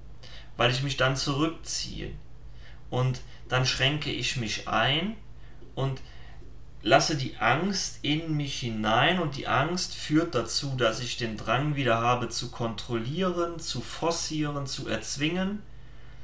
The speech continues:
Und diese Kontrolle führt mich aus dem Vertrauen hinaus. Dann sage ich, „Nein, das geht nicht aus den und den Gründen.“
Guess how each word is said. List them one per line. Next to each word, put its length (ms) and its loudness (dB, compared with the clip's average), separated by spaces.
Und 280 0
diese 360 0
Kontrolle 640 4
führt 280 -2
mich 160 0
aus 220 -2
dem 100 -4
Vertrauen 680 2
hinaus. 480 -6
Dann 260 -2
sage 500 6
ich, 460 -2
„Nein, 280 4
das 320 -2
geht 380 0
nicht 380 0
aus 240 -2
den 320 0
und 180 -4
den 220 2
Gründen.“ 560 -2